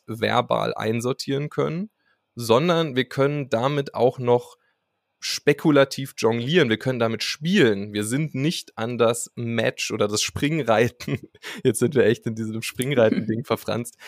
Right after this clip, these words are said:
Speaker 1: also wir sind nicht daran gebunden, was auf der Mattscheibe tatsächlich flimmert, sondern wir können auch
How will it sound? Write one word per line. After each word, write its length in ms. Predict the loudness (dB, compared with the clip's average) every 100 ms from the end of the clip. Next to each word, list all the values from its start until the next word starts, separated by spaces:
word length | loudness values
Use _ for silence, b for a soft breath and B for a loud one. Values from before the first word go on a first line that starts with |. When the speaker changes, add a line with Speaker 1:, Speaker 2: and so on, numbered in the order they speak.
| B -8 2
Speaker 1:
also 420 | 4 6 4 4
wir 100 | 2
sind 280 | 2 0 2
nicht 260 | 0 2
daran 300 | 2 4 2
gebunden, 480 | 2 2 2 2 2
was 180 | 2 4
auf 200 | 2 4
der 180 | 2 2
Mattscheibe 680 | 0 -2 -2 2 2 2
tatsächlich 520 | -2 -4 -2 -2 -4 -4
flimmert, 500 | 2 4 4 2 0
sondern 320 | 0 0 0
wir 80 | -2
können 380 | 2 0 0
auch 420 | 2 4 4 2